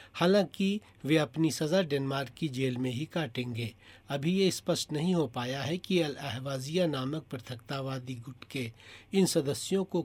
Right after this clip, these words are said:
कब डेनमार्क से निकाला जाएगा। डेनमार्क की गुप्तचर सेवा के प्रमुख के अनुसार ये लोग सन दो हज़ार बारह से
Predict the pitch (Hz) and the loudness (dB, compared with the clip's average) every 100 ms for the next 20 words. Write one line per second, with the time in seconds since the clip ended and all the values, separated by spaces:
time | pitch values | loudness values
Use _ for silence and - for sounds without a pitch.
0 | - 190 147 143 139 131 135 123 - 156 | -2 -2 0 -2 -2 -2 -4 -6 -6 -4
1 | 175 190 143 131 123 123 127 127 113 - | -4 -4 -2 -4 -2 -4 -4 -2 -4 -6
2 | - - - - 139 175 190 220 185 - | -18 -20 -18 0 4 6 6 4 2 0
3 | 175 160 - 160 185 170 - 151 175 - | 0 0 -4 -2 0 2 0 2 2 0
4 | 185 175 - 147 165 165 - 139 139 - | 0 0 0 0 0 -2 -2 -2 -2 -4
5 | 151 196 160 131 170 - 151 135 143 127 | -4 0 0 0 -2 -2 -2 -2 -2 -2
6 | 127 139 143 131 127 123 127 - 117 | -2 -4 -4 -4 -4 -4 -4 -4 -6